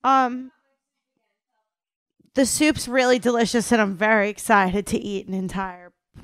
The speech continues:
cup of it. Um, yeah, Kim, I feel like we're really good at, like, being concerned for our friends.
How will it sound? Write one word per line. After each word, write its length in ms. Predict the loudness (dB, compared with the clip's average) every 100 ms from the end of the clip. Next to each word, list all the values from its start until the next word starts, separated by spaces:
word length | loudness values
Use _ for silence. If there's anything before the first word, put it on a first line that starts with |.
| -4
cup 260 | 2 4
of 140 | 4 2
it. 260 | 0 -2 -12 _ _ _ _ _ _ _ _
Um, 600 | -2 2 2 0 -4 -16 _ _ _ _ _ _ _ _ _ _ _
yeah, 320 | -2 2 2
Kim, 300 | 2 0 2
I 100 | 2
feel 160 | 0 0
like 220 | 0 2
we're 100 | 0
really 400 | 2 0 2 0
good 480 | 0 0 2 0 -2
at, 600 | 0 2 2 0 -8 -14 -14
like, 460 | -4 0 2 2 -4 _ _ _ _ _ _ _ _
being 720 | 0 2 4 2 0 -4 -12
concerned 600 | -8 -6 -2 2 2 0
for 140 | 0 2
our 160 | 2
friends. 920 | 0 -2 2 2 0 -4 -8 -10 -16